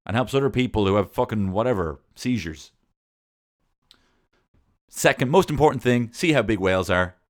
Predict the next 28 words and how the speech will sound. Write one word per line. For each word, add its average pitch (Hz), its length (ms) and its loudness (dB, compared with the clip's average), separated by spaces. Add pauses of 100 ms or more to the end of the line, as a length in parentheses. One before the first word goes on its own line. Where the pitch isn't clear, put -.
Second 127 360 -4
most 98 220 -4
important 92 340 -6
thing, 85 340 -4 (100)
uh, 85 220 -4
helping 87 320 -8
people 82 480 -8
through, 82 440 -6
uh, 82 200 -8
seizures 80 560 -10
and 73 260 -10
cancer 76 300 -12
relief. 67 340 -18 (680)
But 117 180 0 (180)
seeing 139 300 2
whales 101 280 2
as 90 100 -2
big 95 180 -4
as 82 80 -2
they 85 120 0
are, 78 280 2
number 95 360 -2
one 80 280 -4 (160)
primary 76 340 -6
function 76 360 -16
of 71 120 -18
marijuana. 67 420 -14 (840)
Um, 127 960 -2